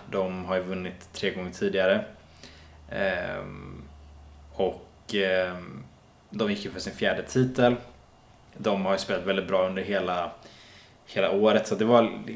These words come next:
rätt förväntat att, att de skulle vara i final. Nu kommer inte ihåg exakt vilka det var. Det var ett koreanskt par som jag, eh,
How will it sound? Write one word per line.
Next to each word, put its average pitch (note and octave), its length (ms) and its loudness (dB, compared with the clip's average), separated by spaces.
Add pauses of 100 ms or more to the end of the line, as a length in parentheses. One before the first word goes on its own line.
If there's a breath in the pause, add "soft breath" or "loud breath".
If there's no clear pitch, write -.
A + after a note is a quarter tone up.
(160)
rätt C3+ 200 2
förväntat F#2+ 640 -2
att, F#2+ 240 -6
att - 120 -6
de G2+ 140 -2
skulle F#2+ 180 -8
vara F2+ 100 -6
i - 40 -16
final. G2+ 320 4 (1400)
Nu A#2 140 2
kommer C3 160 2
inte C3 120 6
ihåg G#2+ 240 8
exakt A2 320 0
vilka G#2+ 280 0
det A#2 80 4
var. G#2+ 200 8 (120)
Det A2+ 80 -4
var A2+ 80 4
ett A2 120 0
koreanskt B2 560 0
par B2+ 300 4
som G2+ 220 -4
jag, F#2+ 440 0
eh, A2 180 -4